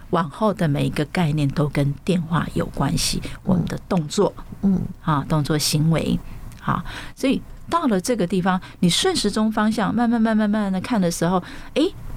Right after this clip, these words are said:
Speaker 1: 那么衣物衣物呢，是我们必要的。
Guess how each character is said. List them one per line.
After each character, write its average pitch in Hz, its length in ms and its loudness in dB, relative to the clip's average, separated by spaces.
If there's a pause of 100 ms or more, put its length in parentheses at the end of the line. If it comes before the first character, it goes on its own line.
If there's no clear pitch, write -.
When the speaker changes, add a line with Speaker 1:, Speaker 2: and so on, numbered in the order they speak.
(200)
Speaker 1:
那 214 200 4
么 180 240 2 (560)
衣 262 140 2
物 269 260 2 (500)
衣 202 60 2
物 202 200 4
呢， 160 320 2
是 - 200 0
我 139 180 2
们 139 260 2
必 156 140 2
要 147 220 2
的。 - 220 -2